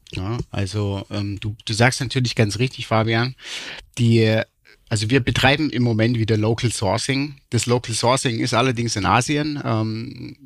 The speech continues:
im, im Bereich Ho Chi Minh in Vietnam, in dem wir die, die Rucksäcke bauen, haben sich sehr viele unserer Zulieferer angesiedelt.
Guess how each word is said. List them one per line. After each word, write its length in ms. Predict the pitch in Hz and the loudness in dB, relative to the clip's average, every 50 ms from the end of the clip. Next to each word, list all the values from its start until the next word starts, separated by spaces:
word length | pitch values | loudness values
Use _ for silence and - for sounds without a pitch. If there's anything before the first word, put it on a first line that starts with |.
| - - - _ _ _ _ _ | -20 -20 -20 _ _ _ _ _
im, 360 | - 92 120 117 117 107 101 - | -12 -8 -6 -4 -4 -6 -6 -8
im 140 | - 113 104 | -6 -2 -2
Bereich 380 | 113 - 117 113 113 - - | 2 4 4 4 2 2 -2
Ho 80 | 117 110 | -4 -4
Chi 160 | - - 101 | -4 -6 -6
Minh 320 | 98 107 123 139 139 135 | -6 -4 -4 -2 -4 -4
in 220 | - 113 107 107 95 | -4 -4 -4 -2 -2
Vietnam, 440 | 104 101 98 104 107 120 127 123 113 | -2 -2 0 -2 -2 -2 -4 -4 -6
in 100 | 110 104 | -4 -4
dem 200 | 110 110 110 104 | -2 -2 -2 -2
wir 100 | 110 104 | -2 -2
die, 340 | 101 107 104 107 110 - 104 | -2 -2 0 0 -2 -2 -4
die 80 | - 107 | -6 -6
Rucksäcke 440 | 98 110 117 - - 123 101 104 95 | -6 -6 -6 -4 -4 0 0 0 0
bauen, 360 | - 95 101 123 127 131 - - - - - - - - - | 0 0 0 0 -2 -4 -6 -10 -10 -8 -8 -8 -8 0 0
haben 120 | 120 120 | 2 4
sich 160 | 117 120 110 | 4 2 2
sehr 220 | 104 104 123 135 143 | 4 4 4 4 4
viele 240 | - - 147 139 135 | 2 0 -2 0 0
unserer 260 | 123 110 104 113 104 | -2 -2 -2 -2 -2
Zulieferer 500 | - - 135 131 123 117 - 104 98 95 | -2 -4 -4 -4 -2 -2 0 0 2 2
angesiedelt. 640 | 104 120 131 135 127 - 143 143 143 147 160 - - | 0 2 0 -2 -2 -2 -4 -4 -4 -4 -6 -8 -12